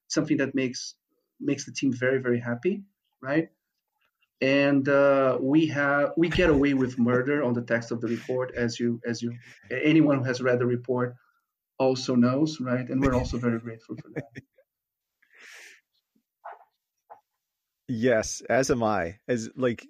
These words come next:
Speaker 2: as someone who's, I've been involved in doing some of these on a much smaller scale, and
Speaker 1: Mm-hmm.
Speaker 2: also r-, I've read hundreds of them. I always appreciate when there's at least some humor and, like, you know, <laughs> something that's not just dry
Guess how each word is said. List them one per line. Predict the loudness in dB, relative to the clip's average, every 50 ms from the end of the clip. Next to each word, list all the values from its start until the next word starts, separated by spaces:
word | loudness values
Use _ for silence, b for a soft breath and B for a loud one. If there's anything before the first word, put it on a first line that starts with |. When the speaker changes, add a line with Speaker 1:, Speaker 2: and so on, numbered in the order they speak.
| -20 _ _
Speaker 2:
as | -4 -2 0
someone | 0 0 2 2 2 0
who's, | 0 0 0 0 -2 -4 -6 -4
I've | -2 -2 0
been | 0 0
involved | -2 0 0 2 2 2 2 0 0
in | -2 -2 -2
doing | -2 -2 -2 0 0 0 -2
some | -2 -2 -4 -4
of | -2 -4
these | -4 -4 -4
on | -4
a | -6 -4
much | -4 -6 -6 -6
smaller | -10 -10 -8 -6 -6 -6 -6 -6
scale, | -6 -2 0 2 4 4 4
and | 4 2
Speaker 1:
Mm-hmm. | 0
Speaker 2:
also | -2 -2 -2 -2 0 0 -2 -6 -10 -12 -14
r-, | -12 -12 -10 -12 -14 -8 _
I've | -4 -4 -4 -2
read | -2 -2 -2 -2 -4 -8 -14 -20 -18
hundreds | -8 -6 -6 -4 -2 -4 -4 -2
of | -4 -4 -4
them. | -4 -4 -4 -6 -8 -12 b b b b b b b b
I | -4 -2 -2
always | 0 0 0 2 2 2 0
appreciate | -2 -4 -4 -2 -2 -2 0 0 0 0 0 0 0
when | -2 -2 0
there's | 0 0 -2 -2 -2 -4
at | -4 -4
least | -4 -4 -4 -4 -6 -4
some | -4 -4 -4 -4
humor | -6 -6 -4 -4 -2 -2 -2 -2 -2 -2 -4 -8 -14 _
and, | -12 -10 -8 -6
like, | -6 -6 -6 -6
you | -4 -4
know, | -4 -4 -2 -4
<laughs> | -4 B B B B B B -4
something | -2 -2 0 0 0 0 -2
that's | -2 -4 -4
not | -2 0 0 0 -2 -2
just | -4 -6 -6 -6
dry | -6 -4 -2 0 0 2 0 0 0 -2 -4 -6